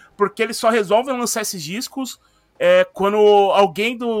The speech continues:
algum integrante da banda passou por algum processo muito pesado, né?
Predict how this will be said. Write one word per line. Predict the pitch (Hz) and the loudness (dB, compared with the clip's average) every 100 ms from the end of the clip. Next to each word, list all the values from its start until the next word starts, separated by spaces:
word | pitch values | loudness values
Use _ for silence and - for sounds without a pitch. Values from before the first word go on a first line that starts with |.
| 180 | -2
algum | 180 185 | -4 -6
integrante | 254 247 196 208 - | -6 -6 -6 -8 -6
da | 196 | -6
banda | 147 180 208 | -4 -6 -6
passou | 220 208 226 | -8 -8 -8
por | 220 | -10
algum | 202 202 | -8 -8
processo | 233 208 196 190 208 | -8 -8 -8 -8 -10
muito | 196 - | -16 -12
pesado, | 208 180 165 139 117 _ _ _ - | -12 -6 -8 -8 -14 _ _ _ -16
né? | 143 143 | -14 -14